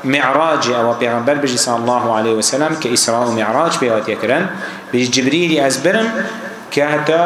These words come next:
از بریم عثمان و بریم سر عثمان هفته دا و او چطه پیغمبری دیتی صلی الله علیه و سلم بجید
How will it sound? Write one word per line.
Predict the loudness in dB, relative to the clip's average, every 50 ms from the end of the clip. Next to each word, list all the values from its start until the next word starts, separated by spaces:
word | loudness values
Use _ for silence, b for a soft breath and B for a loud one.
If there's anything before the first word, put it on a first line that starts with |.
| 2 2 2 0
از | 0 0 0 0
بریم | 2 2 2 2
عثمان | 2 2 2 0 0 0 0 0 0 2 2 2
و | 2 2 2 0 0 0
بریم | 0 0 0 2 2 2 2 2 0 -2 -2 -2 -4 -4 -4 -6 -6 -6 -8 -6 -2
سر | 0 2 2 2 2 2
عثمان | 2 2 2 2 2 2 2 2
هفته | 2 0 0 0 0 0 2
دا | 2 2 2
و | 2 2
او | 2 2
چطه | 2 2 2 2
پیغمبری | 2 2 2 2 2 2 2 2 2
دیتی | 0 0 -2 0 -2
صلی | 0 0 0
الله | 0 2 2 2 2 2
علیه | 2 2 2 2
و |
سلم | 0 0 0 0 0
بجید | 0 0 0 0 0